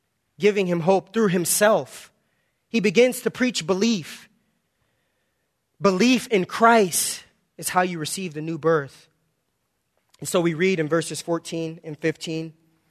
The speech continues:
"And as Moses lifted up the serpent in the wilderness, so must the Son of Man be lifted up, that whoever believes in him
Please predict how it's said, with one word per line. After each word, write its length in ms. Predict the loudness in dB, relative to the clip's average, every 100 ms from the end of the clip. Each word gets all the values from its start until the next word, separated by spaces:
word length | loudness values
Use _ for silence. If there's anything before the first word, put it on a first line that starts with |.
| _ _ _ _
"And 100 | 2
as 160 | 2 4
Moses 520 | 6 6 6 -2 -4
lifted 340 | 0 2 4 4
up 320 | 4 2 _
the 100 | -4
serpent 540 | 0 2 2 -2 -6 _ _ _ -4
in 120 | 0
the 80 | 4
wilderness, 440 | 4 2 0 -4
so 260 | 0 2 4
must 240 | 2 -2
the 60 | -6
Son 240 | -2 -2
of 80 | 0
Man 300 | 0 0 -2
be 140 | -6
lifted 340 | -2 -2 0 0
up, 280 | 0 -4 _ _ _ 0
that 180 | 0
whoever 340 | 4 4 4 2
believes 460 | 2 2 2 0
in 100 | -2
him 320 | -2 -6 -8